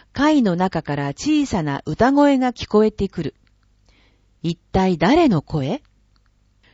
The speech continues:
不思議な友達と出会うシリーズ第三弾。出版社、改正社。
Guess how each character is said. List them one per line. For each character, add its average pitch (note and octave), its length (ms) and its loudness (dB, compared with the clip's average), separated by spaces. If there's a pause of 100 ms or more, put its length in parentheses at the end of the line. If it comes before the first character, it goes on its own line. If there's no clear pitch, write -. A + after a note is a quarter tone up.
(320)
不 - 120 -10
思 D4 240 -2
議 D#4 160 -2
な D4 120 2
友 B3+ 300 4
達 B3+ 260 0
と G#3 200 2
出 G#3 200 2
会 G#3 140 2
う C#3 140 -6 (240)
シ G#3+ 240 -2
リ C4+ 180 4
ー - 20 -2
ズ C3 200 -10
第 G3+ 320 2
三 G#3+ 400 -2
弾。 A#2+ 200 -8 (1160)
出 - 260 -2 (140)
版 B3+ 240 0
社、 - 300 -8 (260)
改 B3 300 -2
正 G#3 320 -2
社。 - 260 -10